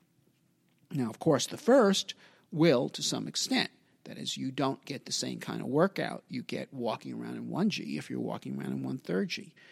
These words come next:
And I think that the remedy for that will be exercise, um,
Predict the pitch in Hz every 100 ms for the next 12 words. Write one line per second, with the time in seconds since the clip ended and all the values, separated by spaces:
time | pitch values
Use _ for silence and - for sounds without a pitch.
0 | - - - - 147 156 190 196 185 165
1 | 139 139 147 196 202 151 - 131 113 131
2 | - _ - 139 139 131 113 113 - -
3 | 139 - - 147 - 143 170 - _ _
4 | _ _ - - - - - -